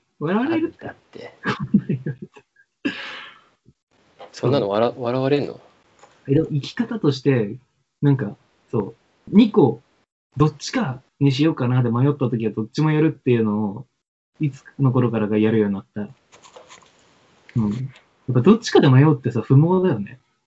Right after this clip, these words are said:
Speaker 1: 思わん？<laughs> そんなこと思わない？なるほどね。
Speaker 2: いや、違う違う違う違う。だから、み-、その選択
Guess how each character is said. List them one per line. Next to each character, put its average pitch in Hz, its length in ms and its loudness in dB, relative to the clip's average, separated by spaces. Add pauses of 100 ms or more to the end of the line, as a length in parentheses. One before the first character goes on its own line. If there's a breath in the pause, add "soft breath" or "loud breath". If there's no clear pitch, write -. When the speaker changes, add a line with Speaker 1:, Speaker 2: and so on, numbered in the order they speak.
(1400)
Speaker 1:
思 117 180 2
わ 120 120 2
ん？ 131 160 -6 (3000)
<laughs> - 640 -12
そ 185 320 6
ん 190 140 8
な 190 120 4
こ 185 200 -4
と 127 120 0
思 131 140 4
わ 151 60 2
な 107 140 -2
い？ - 80 -20 (680)
な 113 80 -2
る 104 60 -6
ほ 107 60 -10
ど - 80 -8
ね。 117 100 0
Speaker 2:
い 120 40 2
や、 156 60 2
違 190 60 -2
う - 20 -4
違 - 160 -6
う - 20 -8
違 107 120 -6
う - 20 -8
違 107 120 -2
う。 - 20 0
だ 104 80 -2
か 101 100 0
ら、 98 60 0
み-、 113 100 -6
そ - 140 -8
の 120 80 -4
選 135 200 0
択 139 640 -2